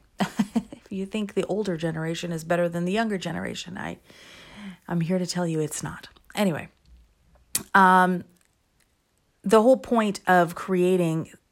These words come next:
the Homeschool Ambassador was so that I could, um,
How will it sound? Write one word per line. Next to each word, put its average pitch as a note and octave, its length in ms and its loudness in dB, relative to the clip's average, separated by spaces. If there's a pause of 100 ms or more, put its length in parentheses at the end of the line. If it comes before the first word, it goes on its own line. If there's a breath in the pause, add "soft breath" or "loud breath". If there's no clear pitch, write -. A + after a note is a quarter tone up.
(140)
the F#3 80 0
Homeschool E3+ 400 0
Ambassador F#3 520 0
was F3 160 -6
so - 120 -4
that F#3+ 200 -2
I F3+ 120 0
could, E3 400 0 (460 loud breath)
um, D#3+ 580 2